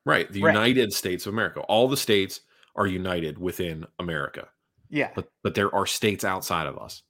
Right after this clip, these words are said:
Speaker 1: There are places with states outside of us.
Speaker 2: Okay.
Speaker 1: They're just not part of the, of the United States of America.
Speaker 2: So it should almost be better if you say, "Send him back to China," because he's not definitively saying, "Go to X."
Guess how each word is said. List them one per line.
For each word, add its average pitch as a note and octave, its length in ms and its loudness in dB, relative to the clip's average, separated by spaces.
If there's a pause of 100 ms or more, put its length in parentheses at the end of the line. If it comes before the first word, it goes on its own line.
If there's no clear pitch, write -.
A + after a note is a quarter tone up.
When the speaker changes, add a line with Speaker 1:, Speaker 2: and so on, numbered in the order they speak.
(340)
Speaker 1:
There G#2 120 6
are F#2 80 4
places G2+ 340 2
with F2 160 -4
states E2+ 300 -2
outside C2+ 340 -6
of G#1+ 120 -20
us. - 180 -20 (640)
Speaker 2:
Okay. B2+ 240 -4 (440)
Speaker 1:
They're G2 100 0
just E2+ 200 -6
not F2 180 -4
part E2+ 180 -2
of D2+ 60 -4
the, D2+ 180 -8 (120)
of F2 160 -6
the E2 80 -8
United D#2+ 460 -6
States C#2+ 300 -6
of - 80 -12
America. G1+ 380 -16 (1400)
Speaker 2:
So - 160 -2
it A#2 100 -2
should A#2+ 140 -4
almost C3+ 320 -2
be G2+ 420 -10
better G#2+ 460 2
if A#2+ 160 -12
you A2+ 80 -12
say, A2 200 -6
"Send A2+ 240 -8
him G#2 80 -8
back G2 220 -8
to - 60 -20
China," G2 340 -10
because G#2 240 -14
he's G#2 160 -14
not A2 420 -10
definitively A2+ 600 -6
saying, G2+ 520 -4
"Go A#2 240 4
to A2 200 0
X." - 420 -6